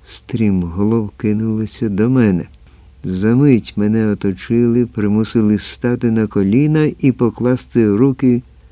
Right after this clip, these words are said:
за голову. «Ти хто в біса такий?» — спитав генерал. «Я той, хто поцупив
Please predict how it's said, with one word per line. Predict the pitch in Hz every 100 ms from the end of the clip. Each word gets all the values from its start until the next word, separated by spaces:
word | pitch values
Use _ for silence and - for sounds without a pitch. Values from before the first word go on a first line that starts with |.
| - - - -
за | 92 92 110
голову. | 104 101 90 80 - - - - - - - -
«Ти | 101 113
хто | 117 - _ 151 147 113
в | 95
біса | 90 123 131 135
такий?» — | 127 123 131 113 95
спитав | - - 98 101 98 92
генерал. | 95 95 104 113 92 - - - - - - - -
«Я | 87 95 95 113 131
той, | - 131 147 147
хто | 135 - 135 139 - - - - - -
поцупив | - 107 - - 127 123 117 107 -